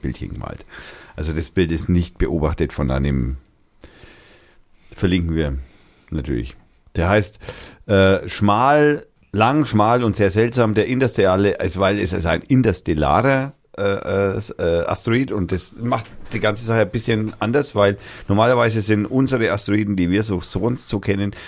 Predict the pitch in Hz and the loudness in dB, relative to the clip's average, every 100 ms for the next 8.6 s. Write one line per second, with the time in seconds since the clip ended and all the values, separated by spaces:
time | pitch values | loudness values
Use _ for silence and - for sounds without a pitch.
0 | - - 90 101 95 - - 101 107 85 | -12 -6 0 2 2 0 0 2 4 4
1 | 113 127 120 123 - 107 110 104 107 107 | 4 2 2 0 -4 -6 -2 0 0 -2
2 | 82 82 73 - 80 76 76 101 - 85 | -2 -2 -4 -2 0 2 2 0 -2 -2
3 | 80 90 85 90 92 87 90 - 78 78 | 0 0 -2 -4 0 -2 -2 -4 -4 -4
4 | 76 76 85 92 101 98 95 98 101 90 | -2 0 0 -2 0 0 0 -2 0 -2
5 | 76 - 87 107 117 - - - - - | -2 -2 -2 -2 -4 -6 -16 -20 -20 -18
6 | - - 101 104 - 156 190 147 82 92 | -16 -2 0 0 -2 0 2 2 0 -2
7 | - 92 98 101 101 104 - 95 90 85 | -2 0 2 0 0 -4 0 -2 0 -4
8 | - 107 120 90 85 65 | 0 2 2 2 0 -4